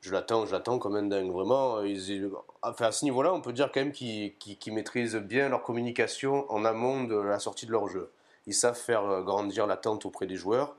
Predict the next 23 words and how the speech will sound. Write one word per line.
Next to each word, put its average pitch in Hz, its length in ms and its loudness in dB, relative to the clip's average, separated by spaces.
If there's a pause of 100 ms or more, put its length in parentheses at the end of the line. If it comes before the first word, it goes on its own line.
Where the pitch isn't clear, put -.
(640)
Et - 60 -6
puis, 156 220 2
on 143 100 2
était 127 160 2
en 123 120 2
plus, 160 380 0
euh, 101 600 2 (100)
pas, 117 160 4
je 110 80 -4
reviens 113 220 2
sur 147 180 -6
le, 104 240 2
la 104 160 0
technique, 123 500 -6
euh, 110 100 2
visuelle 107 360 -2
du 110 80 -8
premier 107 280 -2
trailer 113 460 2
ou 110 80 -2
même 107 280 0
des, 98 160 2
euh, 92 260 0